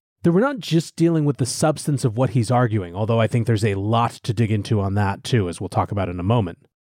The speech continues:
But it's also about who's making these arguments and how baldly he's completely contravening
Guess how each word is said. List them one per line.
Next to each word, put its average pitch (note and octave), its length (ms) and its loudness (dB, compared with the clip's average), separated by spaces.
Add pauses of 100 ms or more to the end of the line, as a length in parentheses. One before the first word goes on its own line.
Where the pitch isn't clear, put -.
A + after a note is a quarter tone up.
(360)
But E3 100 2
it's E3 100 -2
also C4 180 2
about B3 220 0
who's F3 320 0
making G3 260 2
these E3+ 180 2
arguments D3+ 500 0 (100)
and D3+ 120 0
how F3+ 340 0 (100)
baldly F3 680 0 (300)
he's F3 200 2
completely A#3 480 0
contravening F3+ 640 0